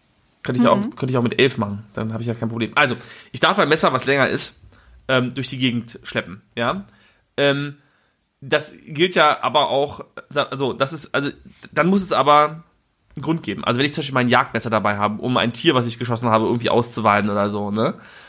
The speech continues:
Speaker 1: Dann darf ich das halt mitschleppen. Das ist ja kein Problem. Kann ich sagen, „Freunde, ist mein Jagdmesser.“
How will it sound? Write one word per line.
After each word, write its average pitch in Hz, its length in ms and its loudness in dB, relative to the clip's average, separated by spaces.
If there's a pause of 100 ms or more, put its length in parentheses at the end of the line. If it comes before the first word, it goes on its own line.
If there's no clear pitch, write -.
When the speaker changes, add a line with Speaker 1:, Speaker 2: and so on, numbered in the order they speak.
(260)
Speaker 1:
Dann 123 100 -6
darf 131 140 -4
ich - 80 -8
das 135 100 -4
halt 147 140 0
mitschleppen. 104 560 -2 (500)
Das 120 140 -4
ist - 60 -4
ja 135 40 -4
kein 135 160 0
Problem. 135 320 -2 (140)
Kann 113 160 2
ich 123 60 -2
sagen, 123 360 2
„Freunde, 131 260 0
ist 113 120 -4
mein 113 100 0
Jagdmesser.“ 117 560 -2